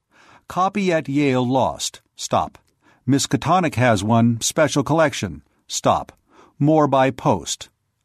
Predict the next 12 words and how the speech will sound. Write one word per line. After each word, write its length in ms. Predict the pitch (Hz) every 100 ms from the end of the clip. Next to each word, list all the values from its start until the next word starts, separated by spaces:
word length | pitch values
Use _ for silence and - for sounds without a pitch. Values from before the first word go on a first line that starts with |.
| _ _
Marshland." 600 | 151 147 120 - 101 78 - _ _ _ _ _ _ _ _ _ _ _ _ _
When 140 | - 156
the 80 | 170
pages 380 | 202 220 185
arrive, 560 | 185 160 113 98 107 - _
by 160 | 120 113
post 480 | - 151 120 120 127
as 160 | 113
promised 540 | - 151 117 117 113 -
the 80 |
following 420 | 113 135 120 107 123
afternoon, 680 | 120 110 117 131 104 107